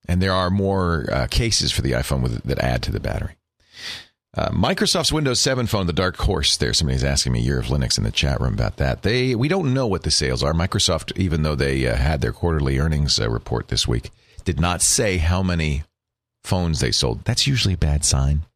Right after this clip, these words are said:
So one analyst says a mere three hundred fifty thousand phones. That doesn't seem right. We're sure it's mo-, I'm pretty sure it's more than that. And with the deal that they've made with Nokia, Nokia is gonna start making phones with Windows Phone built into it.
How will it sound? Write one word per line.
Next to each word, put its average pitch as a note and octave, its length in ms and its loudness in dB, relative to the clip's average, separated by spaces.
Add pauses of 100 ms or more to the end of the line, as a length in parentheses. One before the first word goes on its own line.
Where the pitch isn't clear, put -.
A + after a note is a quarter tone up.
(1080)
So - 160 -16
one G2+ 240 0
analyst F2+ 360 0
says D2 320 0
a D2+ 80 0
mere E2 360 2
three - 180 -2
hundred D2 160 -2
fifty D2 260 -2
thousand D2+ 440 0
phones. D2 240 0
That E2+ 140 0
doesn't C#2 240 0
seem A#1 340 0
right. B1 260 0
We're C2 160 0
sure D#2 320 0
it's - 160 -2
mo-, C#2+ 160 -2
I'm C#2+ 160 0
pretty - 300 0
sure - 180 0
it's - 140 -2
more G#1+ 200 2
than G#1 140 0
that. G1+ 180 -2 (960)
And G#2 160 2
with G#2 80 0
the G#2+ 80 2
deal B2+ 300 2
that G2 100 0
they've G#2 160 2
made G2+ 200 2
with D#2 180 0
Nokia, G#2 520 0 (480)
Nokia E2+ 220 0
is E2+ 100 0
gonna D#2 160 0
start D2 220 0
making D2+ 260 0
phones D#2 420 0
with D2 140 0
Windows C#2+ 500 0 (340)
Phone C#2+ 440 0
built C#2+ 220 -2
into C#2+ 240 0
it. C#2 80 -4